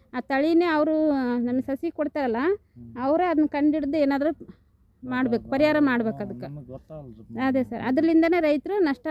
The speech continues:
Speaker 1: ಅನುಭವಿಸೋ ಸಾಧ್ಯತೆ ಭಾಳ ಐತಿ ಸರ್.
Speaker 2: ಹ್ಮ್, ಹ್ಮ್.
Speaker 1: ಯಾಕಂದ್ರೆ ಈಗ ನೋಡ್ರಿ, ನಿಮಗೆ ಈಗ ಅರ್ಧಕ್ಕರ್ಧ ಅದಾವು.
Speaker 2: ಮತ್ತೆ ಅದಾವ ನಮ್ಮ
Speaker 1: ಹೌದ್ರಾ?
Speaker 2: ಸಮಸ್ಯೆ ಆಗತ್ತೆ ಮೇಡಮ್.
Speaker 1: ಈಗ ಎರಡು ಸಾವಿರ ಗಿಡ ಅವೇ,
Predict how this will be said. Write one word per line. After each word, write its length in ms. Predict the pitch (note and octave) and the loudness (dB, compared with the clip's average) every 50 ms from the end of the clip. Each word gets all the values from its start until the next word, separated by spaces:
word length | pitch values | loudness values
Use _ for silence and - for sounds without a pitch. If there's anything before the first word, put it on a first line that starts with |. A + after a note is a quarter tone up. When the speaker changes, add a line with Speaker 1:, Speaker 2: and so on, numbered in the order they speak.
| D4+ | -2
Speaker 1:
ಅನುಭವಿಸೋ 400 | D4 C4 C4+ B3+ C4 - C#4 C4 | 0 0 0 0 -2 -4 -6 -8
ಸಾಧ್ಯತೆ 440 | B3+ - C4 A3+ A#3 B3+ B3 B3 D#4+ | -8 -8 -8 -6 -4 -4 -2 -2 -2
ಭಾಳ 240 | C4+ B3 A#3 A3+ A#3 | -2 0 0 2 2
ಐತಿ 220 | A#3+ A3+ - - | 0 0 -2 -10
ಸರ್. 200 | - - - - | -16 -14 -12 -12
Speaker 2:
ಹ್ಮ್, 160 | B3+ B3 A#3 | -12 -12 -14
ಹ್ಮ್. 340 | A3+ A#3 A#3+ A#3+ B3 A#3+ A3+ - - | -16 -16 -16 -14 -14 -16 -16 -16 -14
Speaker 1:
ಯಾಕಂದ್ರೆ 440 | - B3 - D4 C#4 C4+ B3+ G3+ C#4+ | -12 -8 -4 -2 -2 0 0 2 4
ಈಗ 80 | D#4 D#4+ | 4 4
ನೋಡ್ರಿ, 220 | E4 E4+ D4+ C#4+ | 4 2 2 2
ನಿಮಗೆ 360 | D4 D4+ D4+ D4+ C#4 D4 C#4+ C#4 C#4 C4+ B3 - _ _ _ _ _ - | 2 4 4 2 2 2 0 0 0 -2 -6 -8 _ _ _ _ _ -12
ಈಗ 100 | D4 D4 C#4+ C4+ | -8 -4 -4 -4
ಅರ್ಧಕ್ಕರ್ಧ 420 | C4+ C#4 D#4 E4+ - F4 E4+ D4+ F4+ | -4 -4 -4 -2 -2 -2 0 2 2
ಅದಾವು. 500 | E4 D4 B3+ A3 F#3 E3+ D3+ - _ - - - - | 4 4 2 2 0 -2 -8 -12 _ -20 -18 -16 -14
Speaker 2:
ಮತ್ತೆ 260 | C3 C#3 C#3+ - - C3+ | -12 -12 -14 -14 -14 -14
ಅದಾವ 420 | C3+ C#3 C#3 D#3 D#3 C#3+ C3+ B2+ | -14 -12 -10 -10 -10 -10 -10 -12
ನಮ್ಮ 300 | B2 B2 B2 B2 B2 C4+ | -12 -12 -12 -8 -2 0
Speaker 1:
ಹೌದ್ರಾ? 240 | C#4+ D4+ C#4 A#3 B3 | 2 2 2 2 2
Speaker 2:
ಸಮಸ್ಯೆ 280 | C#4+ D#4 C4+ - - | 0 0 -2 -4 -14
ಆಗತ್ತೆ 360 | - A#3 A3+ G#3+ G3+ - - G#3+ | -20 -18 -18 -20 -20 -20 -18 -18
ಮೇಡಮ್. 160 | G#3+ G#3 C#4+ | -14 -10 -8
Speaker 1:
ಈಗ 100 | C#4 C4 | -4 -2
ಎರಡು 300 | C#4 C4+ D4 D#4 E4+ F#4 | 0 0 2 0 0 0
ಸಾವಿರ 280 | - F4 E4 E4 E4+ | -2 -4 -4 -2 -2
ಗಿಡ 100 | D4+ D#4+ E4 | 0 0 0
ಅವೇ, 220 | C#4+ C#4 D4+ D#4 | 2 2 2 0